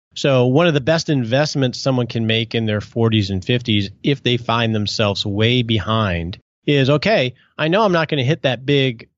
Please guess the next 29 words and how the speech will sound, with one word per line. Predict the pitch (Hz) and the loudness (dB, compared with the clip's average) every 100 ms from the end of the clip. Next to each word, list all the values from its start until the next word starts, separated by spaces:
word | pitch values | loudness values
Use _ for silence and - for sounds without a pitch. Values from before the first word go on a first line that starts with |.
| _ | _
financial | _ 131 120 160 202 139 | _ -2 0 0 0 -2
number. | 107 92 90 117 - _ _ _ | -2 -4 -8 -10 -16 _ _ _
So | - 160 147 143 143 131 - _ - | -2 2 4 4 2 -2 -8 _ -4
what | 139 196 202 | 0 0 0
can | 170 | 0
I, | 160 151 135 | 2 0 -2
what | 240 156 175 | -2 -2 0
investments | 135 147 160 151 135 | 0 0 0 -4 -4
can | - | 0
I | 135 | 0
make | 127 127 131 - | 2 0 0 -6
to | - 135 127 123 | -4 0 2 0
create | - - 135 123 | -2 0 2 2
a | |
great | 107 117 110 98 | 0 0 0 -2
life | 113 131 127 107 - | 0 2 2 0 -2
and | 117 | -2
not | 117 104 | 0 0
just | - - | -2 -4
simply, | 110 110 104 101 - _ _ _ | -2 0 0 -2 -10 _ _ _
you | 147 113 | 0 0
know, | |
try | 98 - | -2 -4
to | 117 | -2
hit | 101 117 | -2 -2
some | - 113 107 104 107 | -2 0 0 -2 -4
fictitious | - - 113 110 | -2 -2 0 -2
retirement | 104 92 147 202 120 | -4 -4 -2 0 0
amount?" | 95 90 92 | 2 0 -2